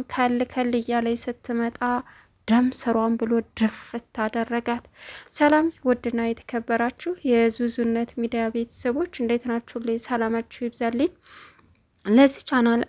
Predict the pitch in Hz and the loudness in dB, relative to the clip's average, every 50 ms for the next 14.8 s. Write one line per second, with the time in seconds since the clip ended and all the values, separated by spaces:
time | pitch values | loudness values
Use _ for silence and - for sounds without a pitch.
0 | _ - 233 226 - - 226 226 - - 233 233 226 226 233 247 - - - 294 | _ 0 0 0 -2 -6 -8 -8 -6 -4 -2 0 2 2 0 0 -2 -4 -4 -2
1 | 330 - - 269 240 233 233 - - - 240 226 220 220 233 247 226 226 - 226 | -2 -2 -2 -2 -2 0 -2 -2 -4 -4 -4 -4 -4 -2 -2 -2 -2 -2 -2 -2
2 | 226 226 226 233 233 233 - - - 262 247 277 269 285 294 294 - - - 240 | -4 -4 -4 -4 -6 -6 -8 -8 -8 -6 -2 0 0 0 0 -2 -6 -8 -4 -2
3 | 226 226 226 226 - 240 233 226 226 - 240 226 226 - 254 - 247 - 233 226 | -2 -2 -2 -4 -6 -6 -6 -6 -6 -4 -6 -6 -6 -6 -10 -12 -8 -4 -4 -4
4 | 233 - 233 233 233 285 349 - - - - - - - - - - - - 247 | -2 -2 -2 0 0 0 -2 -4 -8 -18 -16 -14 -14 -14 -14 -14 -12 -8 0 6
5 | 254 311 330 359 359 359 359 359 359 - - 330 339 - - 320 294 - - 302 | 6 6 8 6 4 2 2 0 -2 -2 -2 -2 -2 -2 -6 -10 -10 -2 0 2
6 | 285 262 240 247 254 269 294 - - 277 262 247 247 247 254 247 - - - 247 | 4 4 4 4 2 0 -2 -4 0 2 2 4 4 2 2 0 0 -4 -4 -4
7 | 226 226 - 240 226 226 226 - - - 240 233 233 240 233 240 - _ _ - | -4 -4 -4 -4 -6 -6 -4 -6 -4 -2 -2 -2 -2 -2 -4 -4 -6 _ _ -20
8 | - - - - - _ - 220 240 247 - - 269 269 269 - - 269 269 269 | -20 -18 -18 -18 -4 _ 6 6 6 6 4 0 -2 -2 -2 -2 -2 0 0 0
9 | 277 - - - 269 269 262 254 254 254 262 254 - - - - 247 247 - 247 | -2 -4 -2 0 2 4 4 4 4 4 2 0 -2 -6 -6 -4 -4 -2 -2 -2
10 | 233 233 240 240 240 - 240 233 226 226 233 226 - 247 247 240 233 226 - - | 0 0 0 0 0 0 -2 -2 0 -2 -2 -2 -2 -2 -2 -2 -2 -2 -4 -8
11 | - - - - _ _ 220 220 233 247 254 254 - 262 247 247 247 247 240 - | -12 -20 -20 -20 _ _ 0 4 4 4 4 4 2 0 2 2 2 0 0 0
12 | - 240 247 - 254 233 226 233 226 226 226 226 226 226 220 - - 233 233 240 | -2 -2 -2 -2 -2 -2 0 0 0 0 -2 -2 -2 -4 -4 -4 -6 -8 -8 -6
13 | - 262 - - 240 247 247 - 254 233 233 226 226 226 226 233 247 - _ - | -8 -8 -6 -4 -4 -2 -2 -2 -2 -2 -2 -2 -2 -2 -2 -4 -4 -6 _ -16
14 | - - - - - 196 196 233 240 240 240 254 247 247 247 247 | -20 -20 -18 -14 -6 0 2 4 4 4 4 2 2 2 2 0